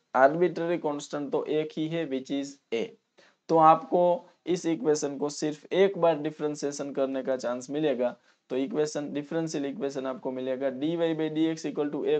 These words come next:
constant, x का वन, ए स्क्वायर constant, derivative zero। तो डिफरेंशियल इक्वेशन आपको मिल चुका है dy by dx equal to A, लेकिन ये नहीं चलेगा।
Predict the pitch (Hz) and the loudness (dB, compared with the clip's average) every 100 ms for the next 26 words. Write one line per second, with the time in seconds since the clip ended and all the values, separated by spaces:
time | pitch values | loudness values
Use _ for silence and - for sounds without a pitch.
0 | 151 151 151 151 139 139 - 143 139 143 | 0 -4 -4 -8 -6 -6 -6 -4 -2 -2
1 | 139 - 131 - 131 131 131 131 151 131 | -4 -6 -8 -6 -8 -6 -10 -10 -12 -10
2 | 117 117 110 107 113 104 - - _ _ | -8 -8 -10 -12 -12 -12 -16 -20 _ _
3 | _ _ _ _ - - 156 175 214 214 | _ _ _ _ -8 0 4 4 4 2
4 | 202 208 190 190 190 190 185 180 185 175 | 4 8 8 8 4 4 2 4 2 2
5 | 175 185 180 180 180 160 170 180 175 165 | 0 -2 0 2 2 2 2 2 2 2
6 | 165 165 170 170 151 156 156 160 143 180 | 0 0 -2 -2 -4 -2 0 0 0 2
7 | 170 156 156 160 147 156 139 135 143 160 | 2 2 0 -4 -2 -2 0 -4 -2 -4
8 | 156 117 113 123 107 | -2 -4 -2 -2 -4